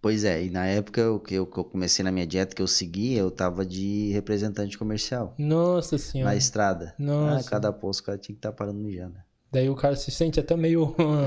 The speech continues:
Speaker 1: É, tá louco, cara.
Speaker 2: Sim.
Speaker 1: É, é, mas é, é, o meu professor disse também, é, ajuda em tudo, né? Às vezes, ah, tem, ah, ele diz, meu professor disse assim, ó,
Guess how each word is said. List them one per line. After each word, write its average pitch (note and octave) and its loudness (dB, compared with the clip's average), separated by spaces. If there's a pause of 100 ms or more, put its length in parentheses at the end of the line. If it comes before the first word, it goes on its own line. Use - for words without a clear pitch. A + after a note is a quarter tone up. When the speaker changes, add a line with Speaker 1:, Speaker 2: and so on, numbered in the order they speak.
Speaker 1:
É, B2+ -2 (520)
tá A2 -2
louco, F#2 -6
cara. F2 -20 (500)
Speaker 2:
Sim. C3+ -4 (1040)
Speaker 1:
É, E2+ -10
é, E2+ -10
mas F2 -4
é, G2+ 2
é, F2+ -4
o F#2 -4
meu G2+ -2
professor G#2 -4
disse G2+ -6
também, G2 -4
é, F2 -6
ajuda F#2+ -2
em A2+ 2
tudo, A2+ -2
né? F2 -4
Às E2+ -10
vezes, F2 -8
ah, A#2 0
tem, F#2+ -4
ah, F#2+ -2
ele G2+ -4
diz, F#2 -10
meu G2 -6
professor G2+ -6
disse G2+ -4
assim, G2 -6
ó, - -20